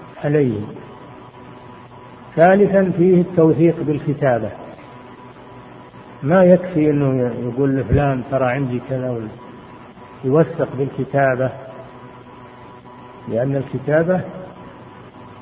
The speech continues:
هي أوثق شيء،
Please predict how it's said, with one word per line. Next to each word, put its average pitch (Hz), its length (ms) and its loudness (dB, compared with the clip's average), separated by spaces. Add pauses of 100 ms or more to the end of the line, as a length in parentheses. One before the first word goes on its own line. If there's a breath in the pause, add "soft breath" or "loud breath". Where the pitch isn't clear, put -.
(280)
هي 143 180 -2
أوثق 156 520 0 (1200)
شيء، 131 260 0